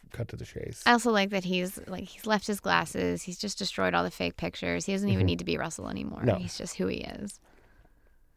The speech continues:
Speaker 1: And we all, it, I remember the, the, the challenge was how do we show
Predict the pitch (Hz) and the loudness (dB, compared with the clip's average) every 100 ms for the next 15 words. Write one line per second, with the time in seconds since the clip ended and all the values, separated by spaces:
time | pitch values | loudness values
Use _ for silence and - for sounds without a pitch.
0 | _ - - _ _ - - - - - | _ -18 -18 _ _ -20 -20 -20 -20 -20
1 | - - - 113 110 120 139 170 156 - | -20 -14 4 8 10 12 12 12 6 2
2 | - - - - - 147 147 131 135 127 | -10 -16 -20 0 6 10 10 12 10 8
3 | 135 143 131 - 147 147 139 101 139 143 | 4 6 2 12 12 12 10 8 10 10
4 | 139 131 - 127 113 110 104 | 10 6 6 8 10 10 6